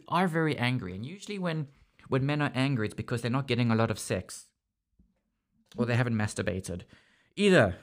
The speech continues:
they need, they, they get in, they getting neither of that. So, um, there you go, the Taliban. Send me a message. I'll read it out next week.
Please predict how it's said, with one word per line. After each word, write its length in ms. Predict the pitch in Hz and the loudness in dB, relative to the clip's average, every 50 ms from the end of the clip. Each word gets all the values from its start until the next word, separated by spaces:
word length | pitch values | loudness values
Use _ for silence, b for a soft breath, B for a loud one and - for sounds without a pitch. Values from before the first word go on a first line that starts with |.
| - - | -16 -14
they 380 | - 123 117 117 120 131 135 | -10 -6 -2 2 4 4 6
need, 300 | 135 139 156 151 139 - | 6 6 6 4 2 2
they, 180 | 107 120 127 127 | 2 2 2 2
they 240 | 123 - - 120 131 | 0 -2 0 0 2
get 220 | 120 147 147 143 | 4 4 4 4
in, 180 | 143 135 127 113 | 4 2 2 0
they 140 | - 117 127 | 0 -2 0
getting 340 | 120 143 143 139 139 135 | 2 2 4 4 4 4
neither 300 | 131 135 160 170 151 123 | 4 4 4 4 4 2
of 260 | 120 - - 101 92 - | 2 2 0 -2 -2 -2
that. 340 | 95 90 90 - - - - B B B B B B B | -4 -4 -4 -6 -10 -14 -14 B B B B B B B
So, 380 | B - - 120 117 120 120 120 | B -8 -4 0 0 2 2 2
um, 260 | 117 117 113 113 110 - _ _ _ _ _ | 2 2 2 0 -2 -6 _ _ _ _ _
there 100 | - 160 | -2 0
you 120 | 147 127 107 | 0 2 2
go, 100 | 104 101 | 2 2
the 140 | 95 95 | 0 -2
Taliban. 460 | - - 98 95 95 95 98 98 104 101 b b b b b b b b b _ _ _ _ | -4 -4 -4 -4 -2 -2 -2 -2 -4 -6 b b b b b b b b b _ _ _ _
Send 280 | _ - - 233 226 214 | _ -4 2 4 4 6
me 40 | 202 | 6
a 80 | 175 | 6
message. 640 | 135 117 104 92 - - 87 85 - - - - _ - - - - - | 6 6 6 4 2 -2 -4 -4 -6 -8 -10 -8 _ -6 -6 -6 -4 -2
I'll 120 | 117 117 | -2 0
read 200 | 117 139 147 135 | 2 2 2 2
it 80 | 123 110 | 4 2
out 240 | 101 95 95 95 - | 2 2 0 -2 -2
next 240 | 98 92 - - | -4 -4 -4 -6
week. 220 | - 82 85 - | -8 -8 -8 -10